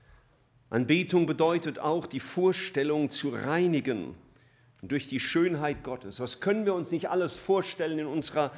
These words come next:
Fantasie? Und ihr wisst alle genauso gut wie ich, was unsere Fantasie so manchmal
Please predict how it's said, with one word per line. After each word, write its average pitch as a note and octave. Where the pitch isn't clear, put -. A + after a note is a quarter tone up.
Fantasie? D3
Und B2
ihr C3+
wisst -
alle F3+
genauso E3+
gut E3
wie E3
ich, -
was C3
unsere C#3+
Fantasie D3+
so C#3+
manchmal D3